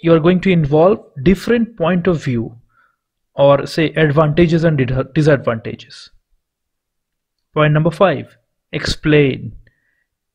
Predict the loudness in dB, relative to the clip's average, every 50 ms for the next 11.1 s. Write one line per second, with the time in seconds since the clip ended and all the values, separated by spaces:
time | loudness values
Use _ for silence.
0 | _ _ -16 -6 0 2 2 2 2 0 -2 -2 -4 -6 -12 -16 _ -6 -4 -2
1 | -2 -4 -4 -4 -2 0 0 2 0 0 -2 -6 -6 -6 -6 -4 -2 -2 -2 -2
2 | -2 -6 -6 -4 -4 -4 -2 -4 -2 0 2 2 2 0 0 -2 -4 -4 -6 -8
3 | -14 -20 _ _ _ _ _ _ 2 4 4 4 2 0 -2 -4 -4 -2 -2 -2
4 | 0 0 0 0 0 -2 -4 -4 0 2 2 2 2 0 -4 -10 -20 _ _ _
5 | _ _ _ -20 -20 -20 -20 _ _ _ _ _ _ _ _ _ _ _ _ _
6 | _ _ _ 0 0 2 2 0 -2 -2 -4 -2 -4 -4 -4 -6 -10 -18 -20 _
7 | _ -10 -6 -2 -2 -2 -2 -4 -8 -14 -16 -20 -20 _ _ _ _ _ _ _
8 | _ _ _ _ _ _ _ _ _ _ -12 -10 -8 -2 0 2 2 2 2 0
9 | -6 -12 _ _ _ _ -4 0 2 0 0 0 -2 -4 -4 -4 -2 -4 -4 -4
10 | -4 -2 0 0 2 0 0 2 2 0 0 -2 -4 -6 -4 -4 -6 -8 -10 -12
11 | -16 -18